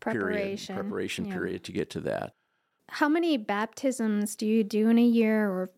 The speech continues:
Speaker 2: you said you've done one funeral, but how many baptisms have you,
Speaker 1: Oh,
Speaker 2: do you,
Speaker 1: gosh.
Speaker 2: have you done?
Speaker 1: I have to go back and look, but I, I think in the two and a half years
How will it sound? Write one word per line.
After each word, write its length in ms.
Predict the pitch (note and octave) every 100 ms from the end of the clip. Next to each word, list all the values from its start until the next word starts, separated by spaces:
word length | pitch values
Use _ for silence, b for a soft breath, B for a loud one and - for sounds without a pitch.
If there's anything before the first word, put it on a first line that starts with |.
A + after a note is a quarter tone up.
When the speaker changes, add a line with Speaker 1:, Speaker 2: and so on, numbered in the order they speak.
| _
Speaker 2:
you 140 | A#3+ A#3
said 180 | C#4
you've 100 | B3+
done 220 | A#3 G3+ G#3
one 220 | B3+ B3+
funeral, 380 | B3 F#3 F3 E3+
but 200 | G3+ A3+
how 140 | B3
many 220 | B3+ B3
baptisms 640 | G#3+ F#3+ F#3+ G#3 G3+ F#3 -
have 180 | G3 F#3+
you, 140 | F3+
Speaker 1:
Oh, 220 | - - -
Speaker 2:
do 60 | G3
you, 120 | F3+
Speaker 1:
gosh. 140 | -
Speaker 2:
have 140 | - A3+
you 120 | A3
done? 460 | G3 G3 C#4+ E3+ E3+ _ B B B B B
Speaker 1:
I 80 | A2
have 160 | G#2
to 60 | -
go 80 | G#2
back 220 | - -
and 100 | F2+
look, 180 | F#2+ F2
but 120 | F#2+
I, 160 | G#2+ B2
I 40 | C3
think 160 | C#3
in 100 | C3
the 140 | A2+ G#2
two 560 | - - C3+ B2+ B2+
and 100 | A2+
a 80 | F#2
half 380 | G#2+ G#2+ G#2 -
years 560 | G#2+ G2+ G2+ F#2+ -